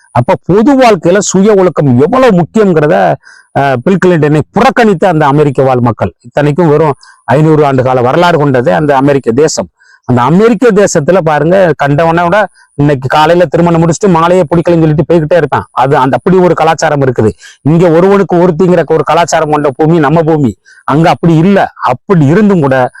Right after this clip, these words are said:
சுய ஒழுக்கம் ஒருத்தன் உள்ள ஒருத்தன் தாண்டா என்கிட்ட வரணும் அப்படின்னு சொல்லி ஒரு கல்லூரிக்கே சுய ஒழுக்க மிக்க ஒரு தலைவனை வந்து அந்த கல்லூரி நிர்வாகம் தேடுகிறது என்றால்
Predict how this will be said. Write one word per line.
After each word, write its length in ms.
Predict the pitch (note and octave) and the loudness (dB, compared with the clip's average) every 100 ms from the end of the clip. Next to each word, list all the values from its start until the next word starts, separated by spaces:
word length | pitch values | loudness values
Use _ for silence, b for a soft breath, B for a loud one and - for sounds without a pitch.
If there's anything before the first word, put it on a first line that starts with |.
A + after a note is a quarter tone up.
| B B | B B
சுய 360 | - C#3+ F3 | -4 0 2
ஒழுக்கம் 380 | G3+ G#3 E3 G#3+ | 2 0 0 0
ஒருத்தன் 360 | F3+ E3 E3+ D3+ | 0 0 0 0
உள்ள 240 | D#3+ E3+ | 2 2
ஒருத்தன் 320 | C#3+ C3+ C#3 | 0 0 -2
தாண்டா 180 | C#3 D#3 | 0 0
என்கிட்ட 260 | D#3 C#3 A#2 | 0 -2 -2
வரணும் 380 | A2+ C3 B2+ G#2+ - _ _ A#2+ | -2 -2 -2 -4 -8 _ _ -4
அப்படின்னு 100 | A#2+ | 0
சொல்லி 160 | C3 | 2
ஒரு 180 | B2 A#2 - A#2+ | 2 0 -2 -2
கல்லூரிக்கே 540 | C#3 D#3 F3 D3+ F3+ | 2 2 2 0 0
சுய 320 | E3+ C#3 D3+ | 0 0 0
ஒழுக்க 380 | D3+ C#3+ C#3+ B2+ B B B | 2 0 -2 -2 B B B
மிக்க 300 | B2+ C3 F3+ | -4 -2 0
ஒரு 180 | D3 B2+ | 0 0
தலைவனை 420 | B2+ C3+ C#3+ C3+ | 0 0 2 0
வந்து 360 | A#2 A#2 C#3 D3+ | 0 0 0 0
அந்த 320 | A#2+ A2 G2 b b _ | 0 -2 -4 b b _
கல்லூரி 360 | A#2+ C#3 D3 | -2 0 2
நிர்வாகம் 460 | B2+ B2 C#3 B2 A2+ | 0 0 0 0 -2
தேடுகிறது 460 | A#2 B2+ C3+ C3 A2+ | 0 0 0 0 0
என்றால் 420 | A2 G2+ D3 A#2 | 0 -2 -4 -6